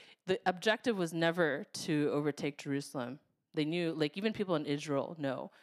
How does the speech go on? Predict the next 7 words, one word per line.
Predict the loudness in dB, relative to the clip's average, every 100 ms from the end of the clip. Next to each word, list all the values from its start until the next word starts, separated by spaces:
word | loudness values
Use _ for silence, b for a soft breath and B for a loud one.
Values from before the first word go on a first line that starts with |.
| B B -4
that | -4 -2
they | -4
can't, | -2 -6 -8 _ _ -10
Hamas | 2 4 4 0 -8 -14 _
cannot | -6 -4 -6 _ -8
overtake | -6 -6 -8 -12 -14 -20 -20 _ _ _
Jerusalem. | -10 -10 -10 -16